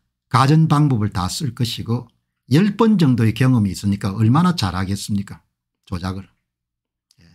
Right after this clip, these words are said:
그래서 한동훈 씨가 하는 주장이 너무나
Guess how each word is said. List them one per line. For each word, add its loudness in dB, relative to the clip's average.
그래서 -2
한동훈 2
씨가 -2
하는 0
주장이 0
너무나 2